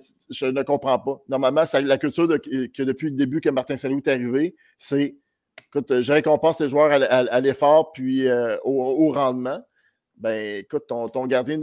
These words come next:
ton gardien, Jay, euh, Montembeault te prouve qu'il, justement, qu'il est hot, il te donne des meilleurs rendements que ton autre gardien.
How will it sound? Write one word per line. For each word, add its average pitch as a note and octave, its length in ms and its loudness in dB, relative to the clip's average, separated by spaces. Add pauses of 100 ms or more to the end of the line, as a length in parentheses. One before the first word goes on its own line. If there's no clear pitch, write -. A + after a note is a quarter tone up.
(200)
ton C#3 120 -4
gardien, C3+ 420 -2
Jay, C#3 260 -4
euh, C3 200 2
Montembeault C3+ 580 0
te C#3+ 160 -2
prouve C#3+ 540 -6
qu'il, B2+ 120 -12
justement, C3 300 -6
qu'il C3 200 -4
est - 80 -4
hot, D#3+ 120 2 (280)
il B2 80 -6
te A#2+ 40 -14
donne C3+ 160 2
des C3+ 100 0
meilleurs C#3 280 2
rendements C3 420 -2 (240)
que - 80 -6
ton B2+ 220 -2
autre C#3 180 0
gardien. C3 400 0